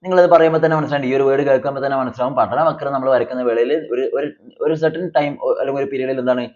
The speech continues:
യാതൊരു തരത്തിലുള്ള ഇമ്പ്രൂവ്മെന്റും കാണിക്കുന്നില്ലെങ്കിൽ ഉറപ്പിച്ചോ, ലേണിംഗ് പ്ലാറ്റ്യൂ ആണ്, സമപീ-, പീഠസ്ഥലി എന്ന് പറയും, പ്ലാറ്റ്യൂ ആണ്. ഓക്കെ, നെക്സ്റ്റ്, ഘടനാവാദ മനഃശാസ്ത്രത്തിന്റെ പിതാവ് ആര് അല്ലെങ്കിൽ ഉപജ്ഞാതാവ് ആരാണ്? Who among the following psychologist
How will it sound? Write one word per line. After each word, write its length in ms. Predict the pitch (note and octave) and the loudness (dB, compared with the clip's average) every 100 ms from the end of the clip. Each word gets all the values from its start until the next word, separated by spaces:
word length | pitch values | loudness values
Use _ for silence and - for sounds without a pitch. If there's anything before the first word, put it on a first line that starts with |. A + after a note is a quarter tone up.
| _ _ A2+ | _ _ -2
യാതൊരു 360 | B2+ D#3 G#3+ G#3+ | 2 4 4 4
തരത്തിലുള്ള 300 | E3 D#3 D3+ | 4 2 0
ഇമ്പ്രൂവ്മെന്റും 440 | C3+ C3 C#3 C3 C3 | 0 -4 -2 -2 -2
കാണിക്കുന്നില്ലെങ്കിൽ 560 | B2 A2+ A#2 A2+ A#2 A2 | -2 -2 -6 -4 -2 -4
ഉറപ്പിച്ചോ, 360 | A2 A#2+ A#2+ A2 | -6 -6 -2 0
ലേണിംഗ് 260 | G#2+ A#2 G#2+ | 0 -2 -8
പ്ലാറ്റ്യൂ 380 | G2+ G#2+ A2+ B2+ G#2+ | -4 -4 -4 -6 -6
ആണ്, 120 | A2+ A2 - | -8 -10 -4
സമപീ-, 680 | G#2 A2 A#2+ G2+ G2 G2 G2 _ _ _ - | -4 -4 -6 -6 -6 -6 -10 _ _ _ -8
പീഠസ്ഥലി 680 | G2+ G2+ A#2 - - F#2 G2 | -4 -4 -4 -8 -8 -6 -6
എന്ന് 120 | G2+ F#2+ | -8 -6
പറയും, 200 | F2+ A2 - | -6 -6 -4
പ്ലാറ്റ്യൂ 320 | D#3 D3 F#2+ | -4 -4 -8
ആണ്. 80 | D#2+ - | -14 -14
ഓക്കെ, 220 | B2+ C3+ - _ _ - | -12 -12 -12 _ _ -6
നെക്സ്റ്റ്, 280 | D#3+ - - _ _ _ _ _ _ _ _ _ _ _ _ - | -6 -6 -18 _ _ _ _ _ _ _ _ _ _ _ _ -2
ഘടനാവാദ 640 | C#3 G#3 G#3 A#3 G#3+ G3 F#3 | 4 6 8 8 8 6 4
മനഃശാസ്ത്രത്തിന്റെ 880 | D#3 E3+ E3+ D#3 D#3 D3+ - D3 C#3 C#3+ C3 | 2 0 0 0 0 -2 -2 -4 0 -2 -2
പിതാവ് 420 | A#2 C#3 C3 C3 G#2+ | 0 2 2 0 0
ആര് 240 | G2+ D#2 - | -2 -4 -2
അല്ലെങ്കിൽ 240 | A2+ C#3+ C#3 D#3+ | -2 0 0 4
ഉപജ്ഞാതാവ് 520 | F3+ D3+ C3+ B2 A#2 G2+ | 4 4 2 2 2 2
ആരാണ്? 260 | G2 F2+ - _ _ - | 0 -4 -10 _ _ 2
Who 100 | G#3 G#3 | 6 6
among 140 | C#3+ | 6
the 80 | F#3 D#3 | 2 4
following 360 | D3+ D#3+ E3+ F3 | 6 6 4 2
psychologist 720 | - C#3 C#3+ D3+ C#3+ C#3 D3 | 0 0 4 2 2 0 -2